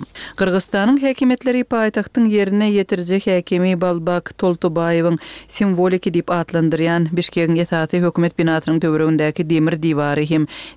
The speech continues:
derwezeleri ýykdy. Toltobayew altynjy noýabrda bu kararyň mejlisiň başlygy Talant Mamytowyň haýyşy boýunça kabul edilendigini aýtdy.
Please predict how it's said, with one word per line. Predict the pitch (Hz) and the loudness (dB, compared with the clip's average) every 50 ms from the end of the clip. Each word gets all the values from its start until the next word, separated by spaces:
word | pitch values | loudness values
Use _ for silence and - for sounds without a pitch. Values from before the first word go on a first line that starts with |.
| - | -2
derwezeleri | 180 180 170 165 156 160 139 147 139 139 139 135 147 143 143 | 0 0 0 2 0 0 0 0 0 0 0 2 2 0 -2
ýykdy. | - - - - 156 147 143 143 139 _ - | -4 -6 -4 -2 0 2 2 0 -2 _ -4
Toltobayew | - 180 160 165 160 156 190 214 240 254 - 254 | -2 0 0 0 0 0 0 0 0 0 0 -2
altynjy | 226 226 - 233 226 214 226 | -4 0 0 0 2 2 2
noýabrda | 208 208 196 190 190 185 185 180 190 175 | 0 2 2 2 2 0 0 -2 -2 -2
bu | 202 208 | -4 -4
kararyň | - 233 220 214 202 196 196 202 196 202 196 | -2 -2 0 0 0 0 0 2 2 2 2
mejlisiň | 185 185 175 180 175 185 180 - 220 220 208 | 2 2 0 0 0 0 0 2 0 0 0
başlygy | 190 180 - - 190 180 180 175 - - - - - - - | 0 -2 -2 -2 0 0 0 0 -2 -4 -16 -18 -20 -16 -6
Talant | - 208 196 190 185 185 185 175 - | -2 -2 0 0 0 0 -2 0 0
Mamytowyň | 185 185 180 180 180 185 202 214 - 214 196 190 185 165 - - - - - - | 0 2 2 2 2 2 0 0 0 0 0 0 0 -2 -2 -6 -20 -20 -12 -4
haýyşy | - 190 180 175 170 - - | -2 0 0 0 0 0 0
boýunça | 180 170 170 170 156 - 180 | 0 2 2 0 0 -2 -6
kabul | - - 185 170 170 170 | -4 -2 -2 0 2 2
edilendigini | 170 160 151 165 165 160 156 151 151 156 156 | 0 0 0 0 0 2 2 2 2 0 0
aýtdy. | 151 _ - 175 170 156 | -2 _ -2 -2 0 0